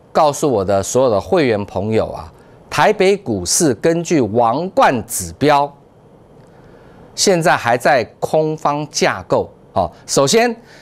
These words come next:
因为现在有很多的朋友已经安装了我们的王冠A I智慧系统，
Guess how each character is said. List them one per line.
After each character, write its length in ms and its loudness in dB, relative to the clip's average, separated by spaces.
因 120 2
为 120 4
现 200 0
在 140 4
有 160 2
很 300 -4
多 180 2
的 80 2
朋 300 -2
友 260 2
已 160 -6
经 380 -2
安 280 -2
装 280 0
了 100 2
我 140 -2
们 100 -4
的 100 2
王 440 0
冠 320 0
A 180 0
I 280 0
智 180 -2
慧 140 2
系 200 -2
统， 220 -6